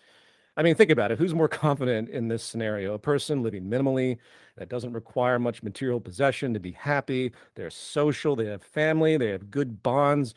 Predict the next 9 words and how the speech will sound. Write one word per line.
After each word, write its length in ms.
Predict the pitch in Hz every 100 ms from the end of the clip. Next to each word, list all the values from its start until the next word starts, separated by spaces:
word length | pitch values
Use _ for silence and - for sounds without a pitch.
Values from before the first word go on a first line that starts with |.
| _
they're 160 | - 113
loved, 520 | 107 131 147 147 127
they 140 | 95 92
feel 320 | - 160 165
love, 180 | 156 113
they 100 | 98
express 420 | - 175 160 -
love, 240 | 156 147 - _ _ _
or 380 | 175 165 127 139